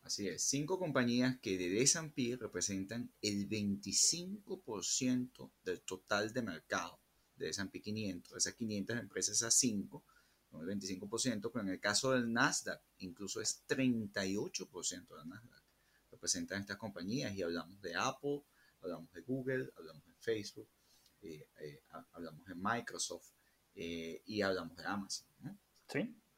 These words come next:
Speaker 2: Son empresas
Speaker 1: Ajá.
Speaker 2: que, si bien son tecnológicas, o las Big Tech, como se le, como, como, como normalmente se le conoce, son empresas que se dedican a cosas muy distintas que se empiezan a solapar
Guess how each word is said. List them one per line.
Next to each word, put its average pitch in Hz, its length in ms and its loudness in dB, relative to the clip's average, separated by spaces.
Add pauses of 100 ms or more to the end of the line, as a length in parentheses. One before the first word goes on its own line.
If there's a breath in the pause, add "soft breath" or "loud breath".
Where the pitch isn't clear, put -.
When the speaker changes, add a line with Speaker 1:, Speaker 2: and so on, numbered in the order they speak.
(500 soft breath)
Speaker 2:
Son 143 220 4
empresas 190 560 10
Speaker 1:
Ajá. - 100 -20
Speaker 2:
que, 180 240 8
si 160 200 4
bien 151 260 6
son 196 840 6
tecnológicas, 175 1200 6 (640)
o 139 140 2
las 127 240 4
Big 147 280 4
Tech, 185 320 4
como 131 220 2
se 127 100 0
le, 113 460 -2
como, 120 240 -6
como, 127 320 0
como 120 400 -6
normalmente 139 560 8
se 185 100 6
le 165 80 6
conoce, 165 420 4 (720 soft breath)
son 160 200 8
empresas 214 300 8
que 240 100 12
se 180 100 6
dedican 165 300 8
a 190 120 4
cosas 185 300 6
muy 226 280 10
distintas 254 760 8 (120)
que 180 380 6 (240)
se - 160 2
empiezan 180 420 6
a 220 60 8
solapar 190 720 12